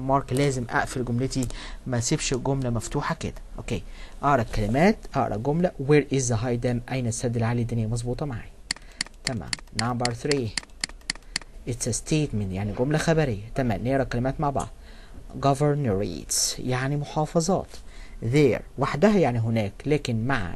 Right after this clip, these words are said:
is او are معناها يوجد، يبقى there are على طول يعني يوجد لجمع. تمام، twenty-seven سبعة وعشرين، Egypt مصر، are يكون، in يعني في.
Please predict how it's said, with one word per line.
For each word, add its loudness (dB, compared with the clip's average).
is 0
او -2
are 2
معناها 0
يوجد، 0
يبقى -2
there 4
are 2
على 0
طول 0
يعني 2
يوجد 6
لجمع. 0
تمام، 0
twenty-seven 4
سبعة -2
وعشرين، -2
Egypt 0
مصر، -2
are 6
يكون، 0
in 6
يعني 0
في. -4